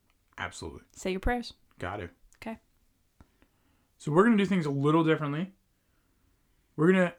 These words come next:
Speaker 1: we're gonna give out our awards right now, and then we'll run down the card for next week's WrestleMania episode. So, Jen,
Speaker 2: Mm.
Speaker 1: out of these things you saw, what was the best match?
Speaker 2: The thing, well,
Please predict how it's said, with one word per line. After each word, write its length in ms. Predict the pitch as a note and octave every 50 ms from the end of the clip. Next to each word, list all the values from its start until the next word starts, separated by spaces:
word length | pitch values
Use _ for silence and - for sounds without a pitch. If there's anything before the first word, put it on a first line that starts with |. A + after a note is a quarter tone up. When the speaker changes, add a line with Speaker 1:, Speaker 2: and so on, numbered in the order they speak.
| _ _ _
Speaker 1:
we're 140 | - F3 F3+
gonna 120 | G3 G3 F3
give 140 | F3 F3 F3
out 140 | E3+ E3 E3
our 120 | D#3+ D3+
awards 400 | C#3+ C3+ C3+ C#3 D3+ E3 D#3+ C#3+
right 200 | C#3+ C3+ B2+ A2+
now, 240 | F2+ D#2 D#2 D#2+ F2 _ _ _ - -
and 100 | - A#2
then 100 | A#2+ B2+
we'll 120 | B2 B2
run 180 | B2 B2+ A#2+ B2
down 180 | B2 A#2+ A#2 A#2
the 80 | A#2
card 440 | - - E3+ E3+ D3 B2 G#2 G#2 G#2+ _ _ _ _ _ _ _ _ _ -
for 180 | - C#3 B2+ B2
next 220 | B2 A#2 - -
week's 140 | C#3 B2+ -
WrestleMania 440 | C#3+ C3 C3 - C3+ D3 E3 E3+ D3+
episode. 380 | A#2 - - - F2+ F2 F2
So, 100 | - A#2
Jen, 300 | B2+ C#3+ F3+ F3+ C#3 G2 - _ _ _ _ _ _ _ _ _ _ _ _ -
Speaker 2:
Mm. 320 | C#4 D#4+ D#4+ A#3+ - - _ _ _ _ _ _ _ _ _ _ _ _ _ _ _ _ _ _ _ _ _ _ _ - D3+
Speaker 1:
out 160 | E3+ F#3 G3+
of 60 | G#3+
these 200 | G#3 G#3+ G#3 F#3+
things 240 | - G#3+ G#3 G3 E3+ F#3+
you 100 | F#3 D#3
saw, 260 | - - A#3 B3 -
what 140 | B2 D3 D#3
was 140 | E3 D#3+
the 60 | F3 F3+
best 200 | G#3 F#3+ F#3 -
match? 340 | G#3 G3 D#3 G2+ - - _ _ _ _ - - - - - - - - - - - _ _ _ _ _ _ _ _ _ _ _ _ _ _ _ -
Speaker 2:
The 100 | A#3 A#3+
thing, 360 | A#3+ - D4+ E4+ E4 C#4+ - _ _ - - - - _ _ _ _ _ _ _ _ _ _ _ _ _ _ _ _ _ _ _ _ _ _ _ _ _ _ _ -
well, 480 | - C4+ C#4 C#4 C#4 C#4 C4+ C4+ B3+